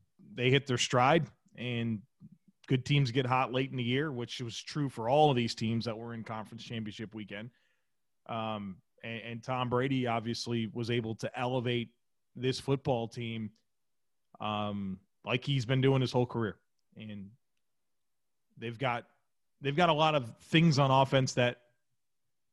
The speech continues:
from a spacing perspective, despite, you know, Tom Brady just kinda being a pocket passer,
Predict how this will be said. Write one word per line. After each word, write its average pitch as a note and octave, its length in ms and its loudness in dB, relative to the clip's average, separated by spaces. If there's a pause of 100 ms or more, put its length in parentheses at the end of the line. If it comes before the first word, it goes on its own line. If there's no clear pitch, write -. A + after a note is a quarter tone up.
(160)
from C#3+ 260 2
a A#2+ 40 4
spacing C#3 600 2
perspective, C#3+ 640 2
despite, C3 540 0
you C#3+ 100 -4
know, G#2+ 160 -2
Tom A#2+ 280 -4
Brady A#2 280 -2
just A2+ 200 -8
kinda B2 200 -4
being A#2+ 180 -4
a G#2 40 -6
pocket A2 400 -4
passer, A2 460 -6